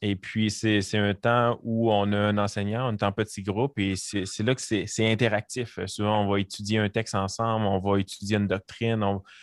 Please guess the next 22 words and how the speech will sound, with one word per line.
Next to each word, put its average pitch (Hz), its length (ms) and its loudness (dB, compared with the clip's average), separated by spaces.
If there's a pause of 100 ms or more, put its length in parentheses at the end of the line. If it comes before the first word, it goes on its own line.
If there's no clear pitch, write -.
(120)
Donc, 123 160 4
c'est, - 160 -4
c'est 117 180 0
interactif 117 680 2
et, 123 180 4 (500)
et 123 120 6
le 120 140 6
but, 131 240 -2
c'est, 120 560 -2
c'est 117 260 2
l'information, 113 880 0
c'est 107 200 -8
de 101 100 0
recevoir 113 680 0
de 107 60 -4
l'information. 98 600 -4 (360)
Alors 131 240 4
qu'une 147 160 4
prédication, 139 840 2 (500)
bien 147 300 2
qu'on 120 280 4
reçoit 127 760 2